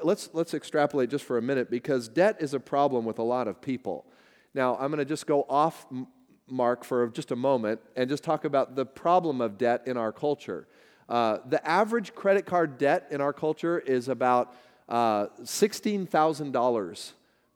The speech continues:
per household. Sixteen thousand dollars of credit card debt. Um, if you just have ten thousand dollars in credit card debt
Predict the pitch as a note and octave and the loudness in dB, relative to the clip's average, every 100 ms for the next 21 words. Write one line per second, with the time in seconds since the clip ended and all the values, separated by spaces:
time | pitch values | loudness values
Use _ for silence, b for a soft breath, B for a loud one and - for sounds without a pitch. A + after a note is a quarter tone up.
0 | - D3+ C#3 C3+ A#2+ - G#2+ E2+ - - | -8 -2 0 0 -2 -2 -8 -8 -8 0
1 | A3+ A#3 - A#3 G#3 F#3+ F3+ F3 D3+ D3 | 0 0 -4 -4 2 2 2 2 0 0
2 | B2+ - C#3 B2+ - A2+ G2 G2+ E2 - | -2 -4 -2 -2 -2 -4 -2 -4 -4 -10
3 | _ b b b b - B2+ D#3+ D3+ A#3 | _ b b b b -4 -2 0 0 2
4 | C#4 B3 G#3 D3+ - G3 A3 G#3+ F#3+ G3 | 2 2 2 2 0 0 0 2 2 2
5 | G3 F3 E3+ F3 F3+ D#3+ C3+ - D#3+ E3 | 0 2 4 4 2 -2 -6 -2 0 -2
6 | - D#3 D3+ B2 B2 B2+ | -2 0 0 0 0 2